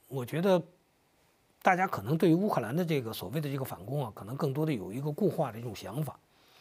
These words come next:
就说是冲锋号一吹，然后大规模的集团的这种冲击。呃，但是从乌克兰的整个的能力，包括现在俄军在前线的这种准备，以及俄军的潜力来说，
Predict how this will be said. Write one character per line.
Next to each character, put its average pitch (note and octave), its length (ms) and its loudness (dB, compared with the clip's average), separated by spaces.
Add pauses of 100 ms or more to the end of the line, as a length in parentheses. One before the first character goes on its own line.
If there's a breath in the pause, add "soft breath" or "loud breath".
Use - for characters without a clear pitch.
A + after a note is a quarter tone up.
(340 loud breath)
就 B2+ 140 -8
说 C#3 260 -2
是 B2 300 -6
冲 D#3+ 180 2
锋 D#3+ 140 4
号 C#3+ 100 2
一 C3+ 120 0
吹， D3+ 320 0
然 B2 200 -6
后 B2 120 -6
大 C3+ 200 -2
规 C3+ 140 2
模 B2+ 160 0
的 B2+ 100 -4
集 C#3+ 260 -6
团 G#2 200 -8
的 C#3+ 80 -2
这 B2 60 -6
种 G2+ 180 -8
冲 C#3+ 180 -2
击。 C#3 200 -2 (640 loud breath)
呃， C3+ 100 -10 (840)
但 G3+ 120 4
是 D#3+ 120 0
从 E3+ 200 2
乌 G3+ 120 0
克 F3+ 100 2
兰 D3 140 2
的 E3 100 2
整 G2+ 180 -8
个 F3 260 4
的 G2+ 420 -8
能 A#2+ 260 -2
力， F3 200 4 (560 soft breath)
包 E3 180 8
括 D#3+ 260 0
现 D#3+ 240 2
在 C3 360 0
俄 D3 180 4
军 F3 200 4
在 D3 200 0
前 B2 220 -6
线 C#3 140 0
的 B2 80 -6
这 - 60 -12
种 C3+ 200 -2
准 F2 200 -6
备， - 240 -4 (240)
以 A#2 160 -6
及 C3 220 -2
俄 C3 160 6
军 E3 140 4
的 D#3+ 60 6
潜 - 300 -4
力 D#3 120 2
来 - 120 -2
说， - 240 -18